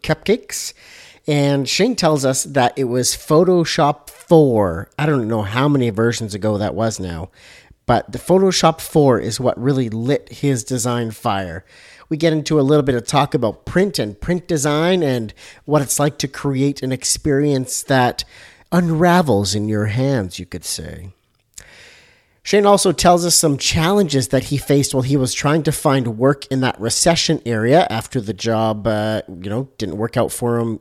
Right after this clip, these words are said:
in that recession era, of course. A lot of people went through that. Tells us a story about being ghosted by a client after a customer sold the company.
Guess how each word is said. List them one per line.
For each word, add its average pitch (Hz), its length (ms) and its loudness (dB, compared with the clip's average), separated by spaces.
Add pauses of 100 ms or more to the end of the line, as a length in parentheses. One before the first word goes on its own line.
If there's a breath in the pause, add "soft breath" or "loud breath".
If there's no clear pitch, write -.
(120)
in 175 180 0
that 107 200 -4
recession 95 460 -8
era, 98 320 -8 (120)
of 92 140 -14
course. - 480 -8 (400 soft breath)
A - 20 -6
lot 98 140 -4
of 95 60 -10
people 92 200 -10
went 87 160 -10
through 90 220 -10
that. 123 400 -2 (480 loud breath)
Tells 202 240 6
us 175 160 2
a 160 80 2
story 165 400 6
about 143 260 4
being 117 480 -2
ghosted 131 800 0
by 120 340 2
a 117 100 -10
client 131 840 -2
after 113 460 -2
a 98 260 -4
customer 135 480 -2
sold 151 460 -2
the 117 80 -4
company. 156 800 -4